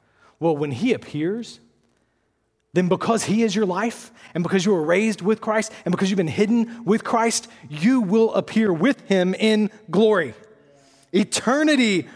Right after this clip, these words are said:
with Christ, eternity with God. How awesome is that? What a change when we find our standing in Christ. Do you see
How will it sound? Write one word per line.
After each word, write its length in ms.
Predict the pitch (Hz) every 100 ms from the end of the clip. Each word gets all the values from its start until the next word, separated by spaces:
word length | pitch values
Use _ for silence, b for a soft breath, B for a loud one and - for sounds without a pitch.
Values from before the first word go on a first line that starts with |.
| B
with 260 | 180 220 -
Christ, 720 | - 202 180 - - - - B B
eternity 840 | 226 220 - 247 285 262 226 160 B B -
with 220 | 202 202
God. 360 | 208 175 170
How 160 | 175 202
awesome 340 | 185 175 175
is 140 | 160 135
that? 320 | 139 123 117 _ _ _ _ _ _ _ _ _ _ _ _ _ -
What 240 | 160 208
a 140 | 190 151
change 800 | - - 180 139 107 107 - - _ _ _ _ _ _ _ _ -
when 240 | 156 151
we 320 | 156 156 147
find 520 | 143 - 165 160 160
our 280 | 151 143 131
standing 640 | - - 151 151 131 127 131
in 360 | 143 131 123 b b -
Christ. 520 | - 165 120 117 139
Do 100 | 190
you 140 | 185
see 800 | 170 - - 247 254 254 254 247